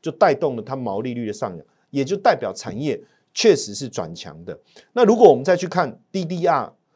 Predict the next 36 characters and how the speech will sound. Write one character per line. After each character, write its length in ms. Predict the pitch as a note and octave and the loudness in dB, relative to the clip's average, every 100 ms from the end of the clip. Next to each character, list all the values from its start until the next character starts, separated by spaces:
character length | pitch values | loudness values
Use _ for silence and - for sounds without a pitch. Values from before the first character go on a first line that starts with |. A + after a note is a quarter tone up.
| _ - | _ -6
的 140 | A#2+ | -4
这 140 | A2 C#3 | -2 -4
个 100 | A2+ | -2
报 240 | - B2+ | 4 2
价， 220 | - A#2+ G2 | 4 -2 -2
我 60 | |
们 80 | C3+ | -6
的 80 | D#3 | -6
D 120 | D#3 | -6
D 140 | D3 | -2
R 160 | C3 G#2+ | -2 -2
四 340 | A2 - A#2 | -8 -10 -10
哈， 240 | F#2+ E2 C#2+ | -10 -12 -14
就 160 | - C#3 | -4 -4
八 260 | C3+ C3 C3 | -2 -4 -4
Gigabyte 520 | C3 B2+ A#2+ B2 G2+ | -6 -4 -2 -2 -6
的 80 | F#2+ | -8
跟 120 | A2+ | -8
四 200 | A2 B2 | -8 -12
Gigabyte 460 | G2+ G#2+ G#2 G#2+ E2+ | -10 -8 -6 -8 -8
的 40 | |
报 200 | E2+ E2+ | -10 -10
价， 120 | F2 E2 _ - | -10 -16 _ -10
你 60 | E3 | -2
有 40 | |
没 60 | D#3 | -2
有 40 | |
发 220 | D3+ C#3+ | 0 -2
现 180 | C#3+ A#2+ | -2 -8
确 200 | A2 F#3 | -2 -2
实 220 | D3 - G#2 | -2 -6 -8
也 160 | G2+ | -8
从 260 | G2+ G#2 A2 _ _ _ _ _ _ | -6 -8 -10 _ _ _ _ _ _
怎 140 | - G#2+ | -10 -6
么 60 | |
样 200 | B2+ B2+ | -6 -8